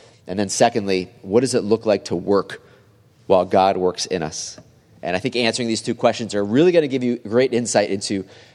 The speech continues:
discipleship and faith and what it means, what it looks like to follow Jesus. So, first question, what does Paul mean when he talks about work out your salvation with fear and trembling?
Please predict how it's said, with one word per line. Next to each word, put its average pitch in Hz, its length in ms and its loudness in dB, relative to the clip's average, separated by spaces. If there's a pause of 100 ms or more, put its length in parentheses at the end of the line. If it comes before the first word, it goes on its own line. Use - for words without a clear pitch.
discipleship 117 680 0
and 87 100 -10
faith 117 300 2
and 92 100 -2
what 123 160 4
it 135 100 -2
means, 107 360 -2
what 117 100 2
it 107 60 -2
looks 110 220 -2
like 98 160 0
to 98 60 -14
follow 95 360 2
Jesus. 90 480 -10 (580)
So, 110 300 0 (340)
first - 260 2
question, 95 440 2 (920)
what 127 140 0
does 165 100 -2
Paul 143 420 2
mean 110 280 -2
when 90 120 -6
he 92 40 -6
talks 113 280 0
about 104 180 2
work 113 240 0
out 101 140 2
your 104 80 0
salvation 95 560 0
with - 160 -12
fear 101 200 -2
and 90 120 -4
trembling? 82 380 -6